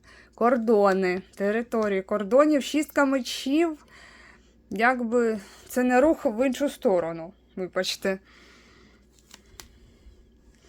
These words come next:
Результат, вибачте, по сонцю це все, це результати. Україна з чимось змириться. Росія. Знову старші аркани.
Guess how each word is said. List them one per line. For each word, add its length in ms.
Результат, 760
вибачте, 400
по 200
сонцю 440
це 160
все, 280
це 160
результати. 800
Україна 380
з 40
чимось 360
змириться. 640
Росія. 640
Знову 260
старші 360
аркани. 520